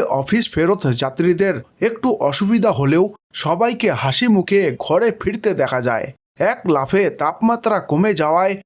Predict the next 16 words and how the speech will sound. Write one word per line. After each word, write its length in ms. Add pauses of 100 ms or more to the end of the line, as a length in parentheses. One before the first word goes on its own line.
(120)
স্বস্তির 540 (100)
নিঃশ্বাস 460 (160)
শহরবাসীর। 760 (380)
ঝাড়গ্রাম, 580 (280)
বাঁকুড়া, 480 (260)
পশ্চিম 420
মেদিনীপুর, 540 (260)
নদিয়া, 440 (340)
মুর্শিদাবাদ 680 (280)
এবং 200 (100)
বীরভূমেও 580 (360)
বৃষ্টি 440
শুরু 320
হয় 280
সন্ধেবেলা 640
থেকে। 340